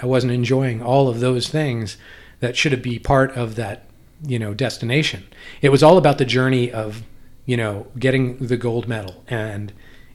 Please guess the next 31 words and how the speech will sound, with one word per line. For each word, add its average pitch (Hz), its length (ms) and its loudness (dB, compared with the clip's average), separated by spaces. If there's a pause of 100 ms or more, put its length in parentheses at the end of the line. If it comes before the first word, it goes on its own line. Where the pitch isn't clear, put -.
(100)
it 120 100 -6
was 117 160 -4
defined 113 540 -2
by 107 180 -4
that, 117 300 -2
whether 120 200 -2
it 117 100 -6
was 117 180 -6
a 113 40 -4
success - 640 -4
or 110 120 -4
failure. 117 500 -2 (340)
Not 139 420 0
that 131 140 -2
you 120 80 2
had 123 120 2
a - 20 0
great 120 180 0
time 120 200 0
with 110 100 -4
your 113 100 -6
friends 113 520 -6
or 113 80 -6
that 113 100 -12
you 110 60 -10
saw 107 220 -2
something 113 280 -6
you've 117 100 -2
never 113 220 -2
seen 123 240 0
before 117 480 2